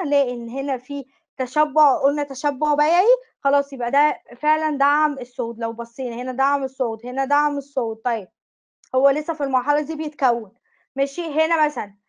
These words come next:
هنلاقي إن السعر بيتحرك أعلى المستوى خمسين، من هنا لحد هنا أعلى المستوى خمسين، ده استخدام. تاني استخدام إن أنا عندي هنا لو بصينا هنبتدي بقى من الأول، هنا ارتد من المستوى خمسين أو كسر المستوى خمسين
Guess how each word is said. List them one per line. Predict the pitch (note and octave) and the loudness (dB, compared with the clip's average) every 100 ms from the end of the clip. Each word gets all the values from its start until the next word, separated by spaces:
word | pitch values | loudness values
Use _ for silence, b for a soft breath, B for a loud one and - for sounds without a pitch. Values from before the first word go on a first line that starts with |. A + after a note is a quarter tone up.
| _ | _
هنلاقي | B3+ C#4+ D#4+ | -4 -2 0
إن | D4 | -2
السعر | D4 E4 | 0 0
بيتحرك | D#4 C#4+ E4 D#4+ D#4+ | 0 -2 -2 -2 -2
أعلى | D4 D#4+ D#4+ | 0 0 0
المستوى | D4+ - D4+ D4 | -6 -6 -2 -2
خمسين، | D4 D4 C4+ - C4+ A#3+ - _ _ _ - | 0 -4 -6 -8 -8 -10 -14 _ _ _ -8
من | B3 | -6
هنا | B3 D4 E4 G#4 - _ _ _ _ | -2 2 2 0 -6 _ _ _ _
لحد | A#3 A#3+ C4+ B3+ C4 | -12 -2 -2 2 2
هنا | B3+ B3 G3+ - _ _ _ _ _ - | 4 2 0 -16 _ _ _ _ _ 0
أعلى | C4+ D4 | 2 2
المستوى | C#4+ C4+ C4+ C#4+ | 0 -4 -2 -2
خمسين، | C#4+ C4+ B3+ B3+ G3+ | 0 -4 -4 -12 -8
ده | G3 B3+ | -4 -4
استخدام. | B3+ - B3 B3 A#3 F#3+ _ | -2 -6 -2 -2 -2 -6 _
تاني | B3+ | -6
استخدام | C#4 - C#4 B3+ B3 G#3+ - _ _ _ - | -6 -6 -8 0 0 0 -10 _ _ _ -10
إن | B3 | -2
أنا | C4+ | 2
عندي | C#4+ D4+ C#4+ C4+ C#4+ | 2 2 0 -2 0
هنا | D4 | 2
لو | C#4+ | 0
بصينا | B3+ B3 C#4+ C#4 | -2 -4 -2 -2
هنبتدي | C4+ C4 C#4+ D4 | -4 -6 -4 0
بقى | D4 | 0
من | D4 | 0
الأول، | C4+ A#3 A#3+ G#3+ - _ _ _ - | -4 -2 -4 -4 -14 _ _ _ -4
هنا | D4 | -2
ارتد | C#4+ D4+ D4+ D4+ | 0 0 -2 -2
من | D4+ D#4 | -2 -2
المستوى | D4 C#4 C#4+ D4 | -2 -4 -2 -2
خمسين | D4 C#4+ C4+ | -2 -6 -6
أو | A#3 B3+ B3+ | -4 -4 -2
كسر | D#4 D#4+ E4 | -4 0 0
المستوى | D4+ C#4 - C#4 C#4+ | 0 -4 0 0 0
خمسين | C#4+ B3+ A#3 - G#3 | -4 -6 -8 -18 -20